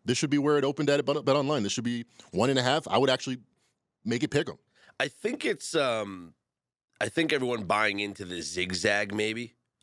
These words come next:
Speaker 1: The, yeah, sure.
Speaker 2: Yeah, maybe
Speaker 1: The
Speaker 2: that's
Speaker 1: home,
Speaker 2: what it
Speaker 1: the home
Speaker 2: is.
Speaker 1: crowd. Uh, Bill Simmons made a good point. The Lakers really haven't, because of the bubble, they haven't had a relevant playoff team since, like, two thousand twelve,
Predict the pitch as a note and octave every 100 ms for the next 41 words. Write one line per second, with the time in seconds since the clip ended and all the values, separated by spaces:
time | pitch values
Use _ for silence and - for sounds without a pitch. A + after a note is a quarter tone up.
0 | _ A2+ A2+ - A#2+ D3+ C#3 C#3 D3+ -
1 | _ _ _ F#2+ G2+ A2 - - F#2 -
2 | D3 E3 G2 B2 B2 D3+ D3+ - D3 D3
3 | _ _ _ C#3 _ - A2+ G2+ C3 F#3+
4 | F#3 F3+ B2 C3 A2+ B2 - C3+ A2 G#2
5 | E3+ G#3+ A#2 C3+ E3 A2+ A2+ C#3 C#3 A2
6 | C3+ C3+ C3 G#2+ G#2 C#3+ E3+ _ _ _
7 | - C3 F3+ G3+ E3 D3+ A2 G2+ - _
8 | - G#2 B2+ D#3 C#3+ B2 - C#3 D#3+ A#2
9 | - A#2+ A#2 A#2 A2 - D3+ C3 F#2 -
10 | C3 D#2+